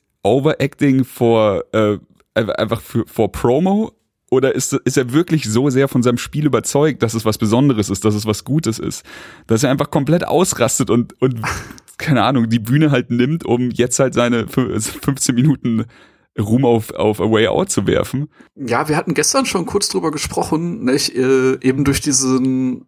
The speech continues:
Speaker 2: Top-Down Jump-, nee, Jump'n'Run ist es ja noch nicht mal, dieses kleine Puzzlespiel, wo man eben, äh, in Brothers die beiden Brüder mit je einem DualShock-Control-, äh, mit je einem, äh, Dual-,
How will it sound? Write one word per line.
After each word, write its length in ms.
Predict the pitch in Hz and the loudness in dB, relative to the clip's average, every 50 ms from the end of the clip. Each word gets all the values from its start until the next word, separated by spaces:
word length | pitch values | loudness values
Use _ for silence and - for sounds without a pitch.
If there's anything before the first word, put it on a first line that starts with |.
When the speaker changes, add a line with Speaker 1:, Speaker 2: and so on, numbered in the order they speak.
| _ _ - | _ _ -2
Speaker 2:
Top-Down 1300 | - 180 180 - - _ _ _ 156 131 139 147 160 165 165 170 170 170 165 165 165 165 165 - - - - _ 135 127 | 0 0 0 -2 -6 _ _ _ -2 0 2 2 0 0 0 0 0 0 0 0 -2 -2 -4 -6 -6 -8 -12 _ -14 -6
Jump-, 640 | - 127 127 147 175 180 - 147 151 147 131 - | -2 0 0 0 0 -2 -4 -4 -4 -4 -4 -4
nee, 160 | 110 104 101 | -2 -2 -2
Jump'n'Run 460 | 98 - 110 107 110 113 110 113 104 | 0 0 -2 -2 0 0 -2 0 0
ist 160 | 127 123 - - | 0 0 2 0
es 100 | - - | 0 0
ja 80 | 107 | 0
noch 220 | 101 98 98 - - | 0 0 0 0 -2
nicht 160 | 107 - - | -2 -2 0
mal, 260 | 107 101 104 101 110 | 0 0 0 -2 -4
dieses 560 | - 113 104 113 117 113 113 - - - - _ - - - - - _ _ _ _ _ _ _ _ _ _ | -4 -6 -4 -2 -2 0 0 0 0 -2 -4 _ -20 -20 -20 -20 -20 _ _ _ _ _ _ _ _ _ _
kleine 360 | - - 131 123 143 170 170 | -4 0 0 0 2 0 -2
Puzzlespiel, 1080 | - - - - 196 196 180 202 190 180 175 - - - - 139 135 139 135 123 123 113 120 | -2 0 0 2 2 2 2 0 -2 -2 -4 -4 -4 -4 -6 -6 -4 -2 -2 -2 -2 -2 -4
wo 80 | 127 | -2
man 200 | 135 139 127 120 | -2 0 0 0
eben, 460 | - 117 127 131 135 131 131 131 127 - | 0 -2 -2 -2 -2 -2 -2 -4 -6 -6
äh, 220 | - 117 113 113 113 | -6 -6 -4 -4 -4
in 180 | - 117 123 113 | -4 -4 -4 -2
Brothers 720 | 113 117 127 147 151 160 156 156 160 156 - - - - | 0 0 2 2 2 0 0 0 0 0 0 -2 -2 -4
die 120 | - 131 113 | -8 -6 -2
beiden 320 | 123 117 123 139 139 123 | 0 0 0 0 -2 -4
Brüder 340 | 113 107 131 170 180 175 160 | -6 -6 -6 -2 -2 0 0
mit 160 | 156 143 131 | 0 -2 -4
je 200 | 131 131 131 151 - | -2 0 0 0 0
einem 380 | - 127 127 139 151 143 127 | 0 0 0 0 0 -2 -4
DualShock-Control-, 1200 | 135 127 117 113 113 120 151 156 - - 160 147 - - - 143 143 - - - 147 - - 110 | -2 0 0 2 2 2 0 0 0 0 -2 -2 0 0 0 0 0 0 -2 0 0 0 0 0
äh, 20 | 107 | 0
mit 120 | 107 101 | 0 0
je 160 | 110 123 139 | 0 0 0
einem, 560 | - 120 120 117 127 131 127 123 123 127 131 - - | 2 0 0 0 -2 -2 -2 -2 -4 -4 -6 -8 -4
äh, 320 | 120 110 107 107 107 107 | 0 2 2 4 4 2
Dual-, 540 | 107 104 110 113 107 107 110 113 107 113 110 | 0 0 0 0 0 2 0 -2 -2 -4 -8